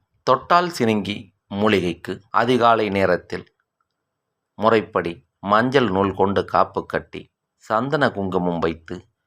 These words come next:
பூக்களால் அலங்காரம் செய்து வை-, தூப தீபம் காட்டி, கனி பலி கொடுத்து, படையலிட்ட பிறகு இந்த மூலிகைக்கு உண்டான மூலிகை சாப நிவர்த்தி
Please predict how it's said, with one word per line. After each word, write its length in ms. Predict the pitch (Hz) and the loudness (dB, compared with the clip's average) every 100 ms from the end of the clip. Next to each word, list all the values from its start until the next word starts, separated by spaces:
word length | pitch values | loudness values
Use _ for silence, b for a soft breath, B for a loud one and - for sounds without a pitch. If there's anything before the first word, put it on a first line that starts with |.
| _ _ _ _ _ | _ _ _ _ _
பூக்களால் 640 | - 147 147 127 113 110 - | -8 -8 -2 0 2 0 0
அலங்காரம் 640 | 95 101 104 101 92 87 | 0 0 2 2 2 -2
செய்து 260 | 90 87 80 | -4 -4 -4
வை-, 180 | 78 - | -8 -2
தூப 260 | 127 143 147 | -2 2 2
தீபம் 360 | 110 90 85 | 0 -2 -4
காட்டி, 440 | 82 85 80 - 90 - _ _ _ | -2 -2 -2 -10 -16 -16 _ _ _
கனி 260 | - 104 135 | -4 -2 -2
பலி 240 | 113 95 90 | 0 0 0
கொடுத்து, 440 | 82 78 - 95 92 - _ | 0 -2 -8 -14 -14 -18 _
படையலிட்ட 560 | 101 98 110 101 92 90 | -2 2 2 0 -2 -4
பிறகு 360 | 82 82 76 82 - | -4 -2 -4 -4 -6
இந்த 220 | 135 131 110 | -6 0 0
மூலிகைக்கு 640 | 120 165 170 143 127 101 | 2 0 0 -4 -6 -6
உண்டான 400 | 90 98 90 80 80 - _ _ _ _ _ _ _ _ _ _ _ - | -4 0 0 0 -4 -8 _ _ _ _ _ _ _ _ _ _ _ -4
மூலிகை 460 | 123 165 165 170 170 - | 2 2 2 -2 -6 -6
சாப 440 | - 113 131 127 | 0 2 4 2
நிவர்த்தி 500 | 104 98 95 - | 2 2 0 -4